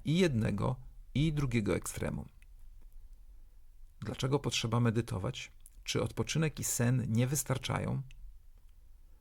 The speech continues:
Kiedy odpoczywasz, twój umysł wcale nie odpoczywa.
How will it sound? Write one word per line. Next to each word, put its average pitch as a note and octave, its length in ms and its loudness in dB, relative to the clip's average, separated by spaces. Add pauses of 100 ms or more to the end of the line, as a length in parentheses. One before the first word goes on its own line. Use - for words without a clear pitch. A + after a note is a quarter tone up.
(520)
Kiedy E3+ 260 8
odpoczywasz, - 800 0
twój - 360 0
umysł B2 480 2 (100)
wcale A2 440 2
nie C3+ 140 4
odpoczywa. D3 640 -2